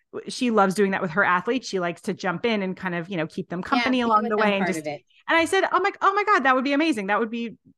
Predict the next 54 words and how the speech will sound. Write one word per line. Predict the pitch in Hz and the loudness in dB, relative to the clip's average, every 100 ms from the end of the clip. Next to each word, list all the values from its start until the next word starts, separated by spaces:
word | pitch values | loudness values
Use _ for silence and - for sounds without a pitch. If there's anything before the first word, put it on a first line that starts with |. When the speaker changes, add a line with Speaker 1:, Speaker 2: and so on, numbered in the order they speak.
| _ | _
Speaker 1:
really | - 277 269 | -2 2 2
fun." | - 180 | 2 0
Of | 180 | 0
course, | - - | -4 -4
I'd | 214 | -6
be | 202 | -4
happy | 196 180 190 | -2 -2 -4
to | - | -12
do | 165 | -14
that. | - - | -14 -10
So | 240 | -8
she | - | -6
was | 233 202 | -4 0
working | 196 202 196 | -2 -2 -2
out | 190 | 0
a | |
whole | 185 - | 0 -4
plan | - 190 180 | -6 -4 -2
of | 185 - - - 233 | -4 -6 -20 -6 -2
different | 226 - | -2 -2
people | 202 - 190 | -6 -2 0
who | 208 | 0
would | 202 | -2
kind | 196 202 | -4 -4
of | 196 | -2
find | 180 190 | -2 -2
him | 180 | -4
at | 180 | -6
different | 180 - 185 | -6 -6 0
miles. | 170 170 170 - - - - - | 0 0 -4 -6 -20 -20 -14 -4
Um, | 190 185 | -2 -2
so | 226 | 0
I | 214 | 0
met | 202 196 185 | 0 -4 -4
him, | 202 202 196 - - - | -6 -6 -8 -14 -12 -2
uh, | 190 175 - - _ | 0 0 -4 -10 _
you | 214 | -4
know, | 185 | -2
about | 196 - | -2 -2
halfway, | 180 175 170 170 170 - - - - _ | -2 0 -2 -2 -4 -10 -20 -20 -20 _
um, | 190 190 180 180 180 - | 2 4 4 0 -4 -4
and | 220 214 208 | -2 0 0
ended | 233 254 | 0 0
up | 202 | 0
running | 220 226 | 0 0
the | 202 | -2
whole | 220 208 202 | 0 2 0
last | 185 165 170 - - - - | 0 2 2 0 -20 -20 -12
half | - 175 | -6 -6
of | 196 | -4
the | 202 | -6
marathon | 208 - 139 - | -4 -4 -6 -8
with | 190 | -10
him. | - - | -12 -12